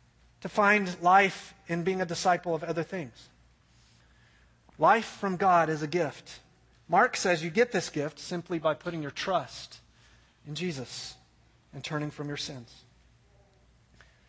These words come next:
So why do we make disciples of Jesus? Well, he's the only one who has the ability to come through on their promise to make us people of life.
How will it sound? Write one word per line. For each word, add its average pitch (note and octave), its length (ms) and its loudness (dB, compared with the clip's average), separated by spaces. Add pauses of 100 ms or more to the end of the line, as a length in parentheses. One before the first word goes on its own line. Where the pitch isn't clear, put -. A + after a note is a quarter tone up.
(100)
So F#3 120 -4
why A3 160 8
do D4 60 4
we D4 80 2
make A#3 220 2
disciples F#3+ 520 2
of F3 80 -4
Jesus? E3 540 -6
Well, E3+ 80 -2
he's G3 220 -4
the G#3 160 -8
only A3 320 2
one D#3 420 -2 (540)
who F3 120 -2
has A#3+ 380 6
the C4 140 0
ability D#3+ 580 0 (240)
to - 100 -12
come G3+ 340 0
through E3 520 -4 (640)
on D3+ 200 -4
their D#3+ 120 -2
promise D3 580 -2
to - 80 -10
make D#3 360 -6
us - 480 -12 (280)
people C#3+ 460 -8
of D#3 120 -8
life. E3+ 580 -10